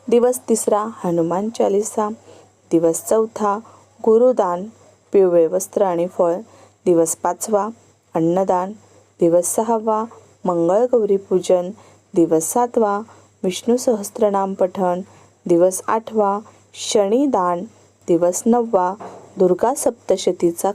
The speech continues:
काही भाग तरी वाचावा. दिवस दहावा ग्रहशांती मंत्र जप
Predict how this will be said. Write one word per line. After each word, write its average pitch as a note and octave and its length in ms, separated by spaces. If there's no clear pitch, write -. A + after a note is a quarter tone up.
काही G#3+ 360
भाग F#3 240
तरी F3+ 220
वाचावा. E3 640
दिवस F3 440
दहावा A3 540
ग्रहशांती G#3+ 720
मंत्र F#3+ 400
जप E3+ 260